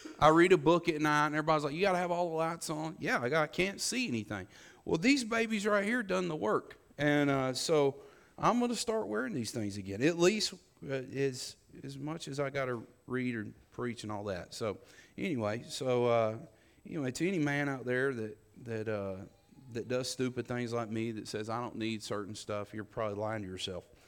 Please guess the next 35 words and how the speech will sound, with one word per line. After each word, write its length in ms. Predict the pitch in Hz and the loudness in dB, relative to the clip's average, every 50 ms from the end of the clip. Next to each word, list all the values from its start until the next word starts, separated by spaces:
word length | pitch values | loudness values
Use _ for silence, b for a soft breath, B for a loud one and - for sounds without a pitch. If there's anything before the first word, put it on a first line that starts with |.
| b b b b b | b b b b b
Uh, 360 | - 110 110 107 101 92 95 - - | -2 0 2 2 2 0 -2 -4 0
it's 260 | - 139 139 127 - | 0 2 4 4 4
just 220 | - 151 123 - - | 2 2 0 2 4
part 180 | 143 139 131 | 6 6 6
of 60 | 123 127 | 6 6
life. 260 | 131 135 131 123 - | 6 6 6 4 0
You 60 | 123 | 0
get 160 | 127 131 123 | 0 2 4
old 280 | 123 127 127 127 123 117 | 4 4 4 4 2 0
and 120 | 110 104 | -2 -4
you 60 | 104 - b b b b b b b b | -4 -10 b b b b b b b b
can't 220 | - 135 120 104 101 | -2 -2 0 0 0
see 180 | - 117 107 | 0 0 0
no 100 | 101 92 | 0 -2
more. 220 | 87 90 104 - - - _ - - | -4 -8 -10 -12 -14 -20 _ -8 -6
Or 100 | 120 120 | -4 0
some 160 | - 202 240 | 0 2 4
of 160 | 302 302 220 | 4 4 4
you 100 | 156 139 | 4 4
are 40 | 131 | 4
young 280 | 120 127 139 175 190 127 | 4 4 2 2 2 0
and 100 | 110 - | 0 -2
can't 220 | - 110 101 92 | -4 -4 -4 -4
see, 200 | - - 101 90 | -6 -8 -8 -6
but 160 | 85 113 135 | -2 2 4
I'm 180 | 147 170 185 180 | 4 4 4 6
old 260 | 160 165 165 139 120 | 6 6 6 4 2
and 100 | 110 95 | -2 -4
can't 200 | - 113 95 87 | -4 -6 -8 -8
see, 160 | - 92 - - | -8 -12 -12 -12
so, 180 | - - - 117 | -8 -4 -2 -2
or 120 | 101 98 | -2 0
getting 240 | 110 143 170 139 110 | 2 2 2 2 2
older. 200 | 101 92 95 - - - _ _ | -2 -6 -6 -10 -16 -20 _ _
So, 280 | - - 143 117 98 | -4 0 2 2 2